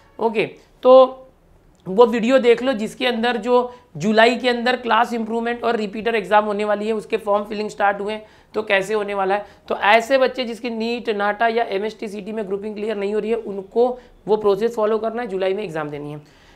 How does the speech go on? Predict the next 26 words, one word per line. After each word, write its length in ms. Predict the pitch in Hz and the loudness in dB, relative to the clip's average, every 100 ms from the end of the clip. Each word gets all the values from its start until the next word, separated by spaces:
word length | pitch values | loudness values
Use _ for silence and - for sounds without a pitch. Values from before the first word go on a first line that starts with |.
| - | -10
अभी 120 | 202 | -4
नीट 340 | 240 247 294 320 | -2 0 0 2
और 120 | 311 | 2
नाटा 280 | 285 269 285 | 4 2 2
की 120 | 277 | 0
तो 100 | 285 | -2
फिफ्टी 320 | 247 240 226 | -4 -6 -6
परसेंट 300 | 254 233 262 226 | -4 -2 -4 -6
ग्रुपिंग 280 | 226 240 | -6 -6
क्राइटेरिया 460 | 220 208 208 196 220 | -2 -2 0 0 0
है 140 | 170 | 0
ही 100 | 180 196 | -4 -2
है 80 | |
पीसीएम 500 | 226 180 165 175 170 175 | -4 -6 -10 -6 -6 -4
के 100 | 180 | -6
अंदर 240 | 180 208 | -4 -8
और 80 | - | -8
पीसीबी, 500 | - 175 175 156 160 _ _ - | -10 -12 -12 -14 -16 _ _ -12
नीट 200 | 190 208 | -8 -8
के 120 | - | -4
लिए 120 | 226 220 | -4 -2
पीसीबी 440 | 214 - 247 311 302 - | -6 -10 -12 -12 -14 -8
और 80 | 202 | -8
नाटा 300 | 226 170 - | -4 -6 -6
पीसीएम, 440 | - 165 156 160 156 | -10 -12 -10 -10 -8
ओके। 200 | 269 | -6